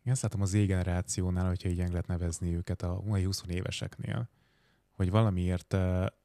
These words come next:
nagyon kevés munkával szeretnének nagyon sokat keresni. Tehát, hogy, ö, nálam is volt egy, ö, egy videós fiú, aki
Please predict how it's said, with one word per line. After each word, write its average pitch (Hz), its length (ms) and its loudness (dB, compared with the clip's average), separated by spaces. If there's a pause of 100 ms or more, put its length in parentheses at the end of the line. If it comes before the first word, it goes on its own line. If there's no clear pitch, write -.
(400)
nagyon 110 220 6
kevés 92 340 2
munkával 110 880 2
szeretnének 104 400 0
nagyon 95 260 2
sokat - 480 -4 (140)
keresni. - 640 -2 (540)
Tehát, 98 220 2
hogy, 95 180 2
ö, 95 440 2 (220)
nálam 101 240 0
is 92 120 -2
volt 95 260 0
egy, 90 240 -2
ö, 92 220 2 (180)
egy 92 120 -10
videós 90 480 -4
fiú, 113 480 -2 (640)
aki 92 580 -2